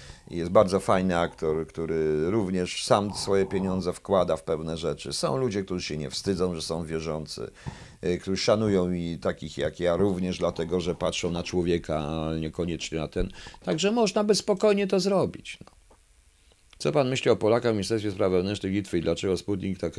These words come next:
nie promuje pojednanie litewsko-polskie? Manuel Adams,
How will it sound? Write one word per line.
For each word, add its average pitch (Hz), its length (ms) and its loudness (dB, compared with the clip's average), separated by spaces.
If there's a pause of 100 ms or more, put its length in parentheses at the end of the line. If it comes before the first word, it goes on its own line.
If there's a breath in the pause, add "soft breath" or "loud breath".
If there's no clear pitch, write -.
nie 95 120 -2
promuje 87 400 -2
pojednanie 82 420 0
litewsko-polskie? 80 760 -6
Manuel 104 380 -2
Adams, 98 360 0